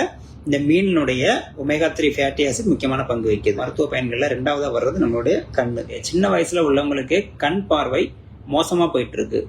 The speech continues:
கண்ணாடி சின்ன குழந்தைகளே போட ஆரம்பிச்சிட்டோம். இதுக்கு காரணம் கண்ணுக்கு முக்கியமான வைட்டமின் பாத்தீங்கன்னா வைட்டமின் ஏ.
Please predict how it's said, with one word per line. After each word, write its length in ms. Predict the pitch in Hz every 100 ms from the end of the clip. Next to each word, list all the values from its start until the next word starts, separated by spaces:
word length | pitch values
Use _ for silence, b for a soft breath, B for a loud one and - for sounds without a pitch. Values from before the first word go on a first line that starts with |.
| -
கண்ணாடி 400 | 143 160 165 170
சின்ன 260 | 165 139 151
குழந்தைகளே 480 | 135 139 147 147
போட 220 | 147 123 127
ஆரம்பிச்சிட்டோம். 480 | 127 113 107 117 107
இதுக்கு 260 | 139 190
காரணம் 420 | 190 131 131 135 180
கண்ணுக்கு 360 | 123 156 160
முக்கியமான 460 | 156 - 165 165 165
வைட்டமின் 480 | 139 131 - 151 143
பாத்தீங்கன்னா 360 | 123 131 320
வைட்டமின் 480 | 160 127 - 131 165
ஏ. 120 | 120